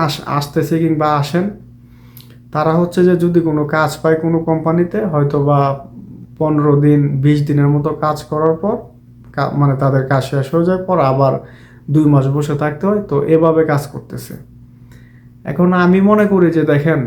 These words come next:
আপনারা যে ফ্রি ভিসায় আসবেন, কেন আসবেন? আপনারা মনে করেন যে ফ্রি ভিসা হচ্ছে যে আমি যে কোনো কাজ করতে পারবো, আমার মানে আমি যে কোনো কাজ যে কোনো সময় করতে পারবো, এটা,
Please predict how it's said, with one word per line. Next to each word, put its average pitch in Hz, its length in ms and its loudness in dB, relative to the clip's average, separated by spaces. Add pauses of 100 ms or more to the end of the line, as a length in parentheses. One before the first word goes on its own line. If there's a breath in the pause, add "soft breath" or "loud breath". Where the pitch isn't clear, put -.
(140)
আপনারা 151 460 -4
যে 165 80 2 (120)
ফ্রি 160 160 0
ভিসায় 170 420 2
আসবেন, 139 280 -2
কেন 160 300 0
আসবেন? 139 360 0
আপনারা 139 360 -2
মনে 165 280 0
করেন 160 260 0
যে 160 100 -2 (180)
ফ্রি 160 180 0
ভিসা 180 400 -2
হচ্ছে 180 380 -4 (1700 loud breath)
যে 143 300 2
আমি 147 260 2
যে 165 180 4
কোনো 170 240 0
কাজ 135 220 -2
করতে - 280 -6
পারবো, 131 340 -8
আমার 139 360 0 (180)
মানে 143 200 2 (580)
আমি 135 280 0
যে 165 120 4
কোনো 165 260 0
কাজ 147 240 0
যে 165 80 2
কোনো 160 240 0
সময় 139 260 0
করতে 147 300 -2
পারবো, 170 280 0
এটা, 147 240 2